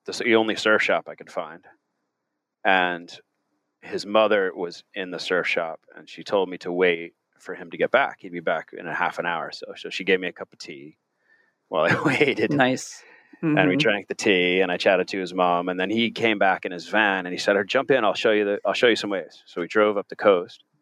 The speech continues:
Speaker 1: and the last spot, all these waves were magnificent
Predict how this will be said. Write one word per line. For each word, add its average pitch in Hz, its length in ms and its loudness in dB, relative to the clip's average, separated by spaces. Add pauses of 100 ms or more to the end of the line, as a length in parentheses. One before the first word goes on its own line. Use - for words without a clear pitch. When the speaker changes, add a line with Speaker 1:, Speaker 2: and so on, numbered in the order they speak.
(580)
Speaker 1:
and 80 560 -4 (760)
the 92 100 0
last 98 520 2
spot, 92 440 2
all 101 180 4
these 87 200 -4
waves 82 220 -4
were 80 120 -12
magnificent 87 840 -4